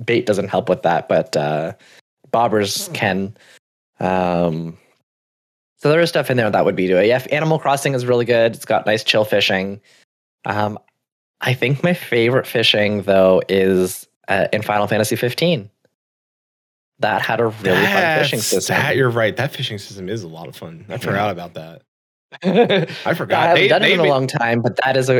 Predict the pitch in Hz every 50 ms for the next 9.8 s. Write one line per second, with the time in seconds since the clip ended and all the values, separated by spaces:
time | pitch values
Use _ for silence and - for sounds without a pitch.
0 | - 123 127 123 - 131 127 - - 104 107 117 - 175 202 - - 196 175 -
1 | - - - 120 110 110 107 98 113 110 - - - 107 104 104 101 90 - -
2 | 98 92 90 95 104 110 117 131 131 - - 131 120 120 156 226 - - 135 127
3 | 120 113 113 107 117 113 110 113 - - _ _ _ _ - 120 113 110 113 113
4 | 117 117 120 117 117 123 123 123 123 123 120 135 117 117 113 - 120 117 120 123
5 | 131 123 120 127 123 - - 151 - - 120 90 - - 107 107 - 143 135 131
6 | 135 127 127 - - 120 120 123 120 127 139 151 147 131 131 131 - 247 190 131
7 | 139 143 139 - - 135 135 175 170 165 151 143 131 131 127 127 131 123 127 131
8 | - - - - 139 135 - - 147 135 135 143 147 139 143 143 143 127 127 131
9 | 123 120 127 131 131 127 127 123 135 127 - - 90 71 -